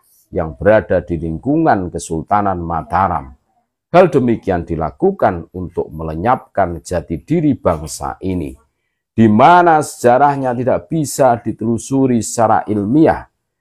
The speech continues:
yaitu dengan menggantinya dengan berbagai cerita mitos yang bertolak belakang dengan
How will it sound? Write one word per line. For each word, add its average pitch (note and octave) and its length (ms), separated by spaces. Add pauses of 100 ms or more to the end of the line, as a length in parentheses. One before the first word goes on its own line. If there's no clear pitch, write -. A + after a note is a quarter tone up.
(180)
yaitu C#3 400
dengan G2 320
menggantinya G2 720
dengan F2+ 320
berbagai E2 720
cerita D#2 400
mitos G#2+ 720 (320)
yang E2+ 320
bertolak - 720
belakang D#2 480
dengan D#2 320